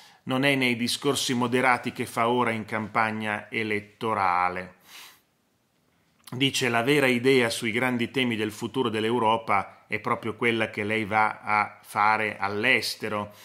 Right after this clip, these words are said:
In quel discorso, dice, c'è tutto. Vox sui grandi temi dell'Europa ha preso le posizioni più oltranziste e negative.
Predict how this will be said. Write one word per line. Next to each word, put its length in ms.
In 140
quel 220
discorso, 540
dice, 240
c'è 220
tutto. 580
Vox 500
sui 220
grandi 380
temi 240
dell'Europa 760
ha 100
preso 380
le 120
posizioni 600
più 260
oltranziste 920
e 40
negative. 800